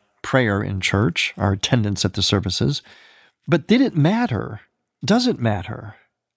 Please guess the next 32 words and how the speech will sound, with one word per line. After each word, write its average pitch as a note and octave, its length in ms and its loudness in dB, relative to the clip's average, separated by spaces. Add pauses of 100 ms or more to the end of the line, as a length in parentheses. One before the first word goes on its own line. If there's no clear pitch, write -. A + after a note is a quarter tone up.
(140)
Does D#3+ 140 4
it D#3+ 140 2 (140)
affect - 520 0
how F3 160 0
we F3 140 4
look D#3 280 4
at - 120 -2
life? D3 320 2
Do C#3 80 2
we C3+ 80 0
just D3+ 160 0
go D#3+ 100 0
back D3 260 0
to C#3 80 -8
being C3+ 180 2
the A2 60 2
same B2 360 2
person? G#2 340 0 (560)
If D3+ 100 4
we're F#3 100 2
the E3+ 100 2
same D4 320 2
person F3+ 400 0
on C3 80 2
December C#3+ 340 2
twenty-sixth A#2+ 720 -2
as G#2 140 0
we A#2+ 60 2
were B2+ 160 2
on A#2 60 2
December A2 380 0
twenty-fifth, B2 920 -2